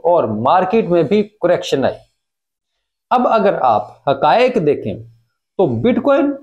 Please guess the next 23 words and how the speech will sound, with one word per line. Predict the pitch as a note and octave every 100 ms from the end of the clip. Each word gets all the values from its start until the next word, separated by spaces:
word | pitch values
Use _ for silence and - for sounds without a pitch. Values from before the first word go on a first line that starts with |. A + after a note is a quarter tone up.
| _
जो | C3+ A#2+ C#3 A#3 C#4+
बाइडेन | C4 A#3+ A3+
के | A3+
दौर | F3 E3 D#3+
में | D#3+
ही | E3+ A3+ -
पन्द्रह | G3 A3 B3+
हजार | G3+ E3+ D#3
से | D3+ - A3
सत्तर | A3 A3 A3 -
हजार | G#3+ F3+ E3
डॉलर | D#3 D3
पर | D3+ G#3 D3+
आया। | A2 F2 - _ _ _ _ _ _ _ -
इसी | A#3+ D4+ E4+
दौर | A#3+ G3+
में | F3 D#3+
ही | E3+ G#3+
बिटकॉइन | F3 F#3 G3 A3 A3
की | A3+
स्पॉट | - - G#3 A#3 A#3
ईटीएफ | A3+ A3+ A#3+ F#3
आई। | C#3